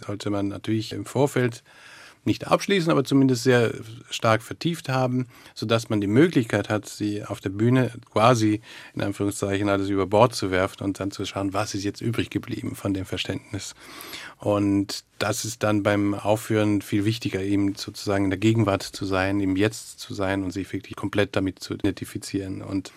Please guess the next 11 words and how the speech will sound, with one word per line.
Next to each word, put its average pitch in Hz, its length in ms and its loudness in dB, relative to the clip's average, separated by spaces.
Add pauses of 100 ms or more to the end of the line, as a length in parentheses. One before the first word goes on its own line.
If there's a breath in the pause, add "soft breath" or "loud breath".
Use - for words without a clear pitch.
(100)
danach 95 480 2
und 104 120 0
davor, 117 420 2 (520 loud breath)
dann 101 280 0
ist - 300 -6
die 101 240 2
Aufgabe 95 460 -2
natürlich 92 400 -4
eher 98 200 -2
für - 160 -8
die 92 180 -4